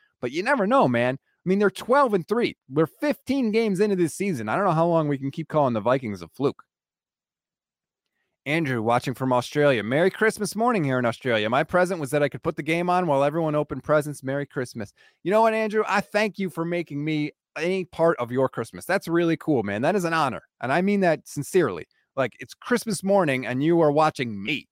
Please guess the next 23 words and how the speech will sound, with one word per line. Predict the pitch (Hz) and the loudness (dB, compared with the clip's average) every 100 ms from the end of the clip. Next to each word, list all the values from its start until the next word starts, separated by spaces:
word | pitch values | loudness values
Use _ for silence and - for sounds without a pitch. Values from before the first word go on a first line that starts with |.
| _ _ _ | _ _ _
I | 156 | -2
don't | 175 | 2
know | |
about | 139 123 101 | 2 2 -2
your | 104 | -4
priorities, | 120 - 95 82 73 117 135 | -6 -6 -4 -4 -4 -6 -6
but | 101 | -8
I | 98 117 | -2 -4
appreciate | 104 165 190 156 151 | -2 -4 -2 -2 0
it | |
nonetheless. | 151 156 139 196 311 - - - | 0 -2 2 2 2 0 -10 -2
Thank | 185 202 | -2 0
you | 214 | -2
very | 240 | 0
much. | 262 294 - | 2 0 0
You | |
deserve | 190 214 254 | -8 -4 -4
to | 254 | -2
get | 165 | -2
a | 123 | -2
shout | - 104 87 | 0 0 0
out. | 73 _ _ _ _ _ _ _ _ _ _ _ _ _ _ _ _ _ _ _ _ _ _ _ - | -6 _ _ _ _ _ _ _ _ _ _ _ _ _ _ _ _ _ _ _ _ _ _ _ -4
Uh, | 113 117 117 | 2 4 2